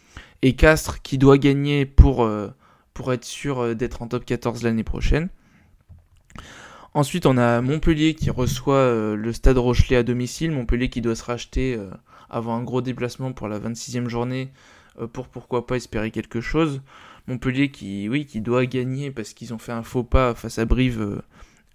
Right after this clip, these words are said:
euh, lors de la journée vingt-quatre. Et Stade Rochelais qui envoie une équipe jeune pour, euh, pour faire tourner avant la Coupe d'Europe. Avant la finale de la Coupe d'Europe.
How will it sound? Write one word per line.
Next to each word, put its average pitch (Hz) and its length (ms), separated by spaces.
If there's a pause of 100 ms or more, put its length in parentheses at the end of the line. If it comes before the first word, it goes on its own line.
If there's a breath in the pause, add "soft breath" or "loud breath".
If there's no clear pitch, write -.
euh, 101 140
lors 117 180
de 120 60
la 120 80
journée 117 260
vingt-quatre. 113 540 (560 loud breath)
Et 135 140
Stade 131 260
Rochelais 123 380
qui - 180
envoie 120 320
une 120 100
équipe 117 300
jeune 123 440 (460)
pour, 120 300
euh, 110 260
pour - 140
faire - 220
tourner 127 460 (140)
avant 131 220
la 135 100
Coupe 131 180
d'Europe. 120 360 (640 soft breath)
Avant 127 200
la 127 100
finale 135 260
de 131 60
la 123 80
Coupe 123 180
d'Europe. 120 340